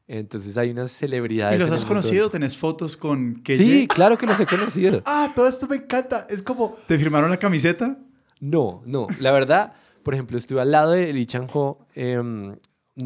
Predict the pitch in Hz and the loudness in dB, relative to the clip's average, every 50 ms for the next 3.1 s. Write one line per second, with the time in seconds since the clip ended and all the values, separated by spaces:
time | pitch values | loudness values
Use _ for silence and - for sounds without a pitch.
0 | 127 127 _ - 147 135 131 113 110 110 110 110 110 120 127 123 117 104 - 107 | -12 -12 _ -6 -2 0 0 2 2 2 4 4 4 4 2 0 -2 -4 -4 -2
1 | 104 107 113 113 107 107 120 113 - - 117 113 120 120 110 101 - - - 165 | -2 -2 -2 -4 -4 -2 -2 -2 -2 -2 -6 -4 -4 -4 -6 -6 -8 -4 0 2
2 | 196 285 254 175 147 156 147 156 156 160 170 151 139 131 165 143 156 226 226 156 | 4 4 2 0 -2 -2 -2 -2 -2 -2 -4 -4 -4 -6 -4 -4 -2 -2 -2 -2
3 | - - | -4 -8